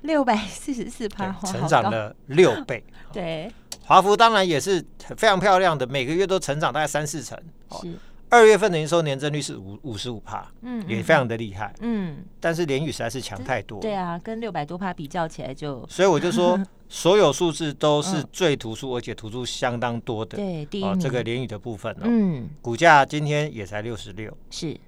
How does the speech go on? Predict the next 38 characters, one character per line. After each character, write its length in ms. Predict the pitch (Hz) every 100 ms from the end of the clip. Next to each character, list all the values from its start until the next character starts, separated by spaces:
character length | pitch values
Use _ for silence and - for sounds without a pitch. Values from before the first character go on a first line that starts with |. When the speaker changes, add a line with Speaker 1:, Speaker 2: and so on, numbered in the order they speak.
| -
Speaker 2:
华 200 | 147 175
孚 180 | 160 170
的 240 | 160 151
数 240 | 147 202
字 160 | 160 170
落 160 | 165 156
后 160 | 147
这 80 | 143
么 140 | 127
多， 160 | 117 135
股 160 | 117 101
价 100 | 131
都 140 | 127
已 20 |
经 80 | 120
涨 140 | 107
到 100 | 98 113
八 300 | 123 120 104
十 140 | 104
一 40 | 85
块 220 | - 95
了， 80 | -
Speaker 1:
八 20 |
十 80 | 139
几 80 | 156
了。 20 |
Speaker 2:
而 40 |
且 40 | 214
看 140 | 170
起 60 | 131
来 40 |
还 120 | 139
在 100 | 160
往 180 | 202 98
上 220 | - 143
嘛。 140 | 98 -
Speaker 1:
嗯。 80 | -
是。 320 | - 175